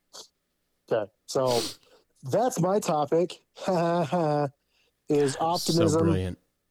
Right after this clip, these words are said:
Speaker 1: versus pessimism. So I am an eternal optimist. I always see the good in things.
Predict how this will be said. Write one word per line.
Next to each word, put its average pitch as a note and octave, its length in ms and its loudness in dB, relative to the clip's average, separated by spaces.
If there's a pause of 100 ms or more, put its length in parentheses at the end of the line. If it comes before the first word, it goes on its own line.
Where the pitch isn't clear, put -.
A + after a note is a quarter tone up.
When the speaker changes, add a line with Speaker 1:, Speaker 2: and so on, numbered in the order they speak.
(340)
Speaker 1:
versus C3+ 380 -2
pessimism. A2 720 -4 (1120)
So C#3 320 0
I E3 440 0 (100)
am D3 100 2
an C#3+ 60 2
eternal C#3+ 440 0
optimist. A#2 640 -4 (540)
I C3 60 0
always C#3 320 0
see D3+ 180 0
the C3+ 100 2
good C#3 240 0
in C#3+ 140 0
things. C#3+ 480 0